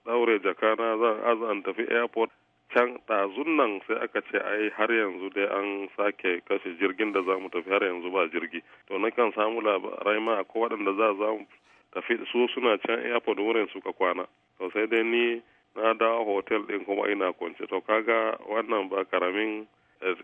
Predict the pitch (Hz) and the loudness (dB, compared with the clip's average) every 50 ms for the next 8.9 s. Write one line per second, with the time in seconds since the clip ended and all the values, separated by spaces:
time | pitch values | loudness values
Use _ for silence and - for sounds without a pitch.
0 | - - - - 110 113 117 117 104 110 101 98 107 107 107 110 107 98 92 87 | -14 -16 0 2 2 4 4 2 2 2 2 2 0 0 0 0 0 0 -2 -2
1 | 82 78 - - - _ _ _ _ 107 107 104 110 117 113 104 113 117 110 104 | -4 -8 -12 -18 -20 _ _ _ _ -2 -2 2 2 2 2 4 4 2 4 4
2 | 98 95 92 104 104 101 101 101 98 - 101 92 95 98 101 - - 92 87 87 | 0 0 2 2 2 2 2 0 -2 -4 -6 -4 -4 -4 -4 -4 -6 -6 -6 -6
3 | 87 87 90 90 95 92 95 101 107 104 104 110 113 - - 110 98 92 92 - | -8 -10 -8 -6 -4 -2 -2 -2 0 2 2 2 2 0 -2 -2 -2 -2 -4 -8
4 | _ _ _ - - _ - - - 101 - 113 123 127 110 104 107 98 104 123 | _ _ _ -20 -20 _ -12 -12 -12 -4 0 2 2 2 2 0 0 -2 -2 -4
5 | 127 123 135 127 117 117 120 117 113 107 104 101 107 113 117 120 117 - 127 127 | -2 0 0 0 0 2 0 0 0 0 -2 -2 0 -2 -2 -4 -2 -2 0 0
6 | 123 120 117 117 113 107 107 104 95 92 - - 117 117 110 101 113 117 117 110 | 2 2 2 2 2 2 0 0 -2 -6 -2 -2 -2 0 2 2 2 2 2 0
7 | 101 - 101 90 - 101 107 110 110 101 107 101 92 95 95 98 104 104 107 107 | -2 -2 -4 -2 -2 0 2 2 2 2 0 -4 -4 -2 -4 -4 -2 -2 0 0
8 | 110 107 107 107 107 110 107 107 110 110 - 117 - - 110 107 117 | 0 -2 -2 -2 -2 0 0 0 0 0 0 -4 0 0 0 0 0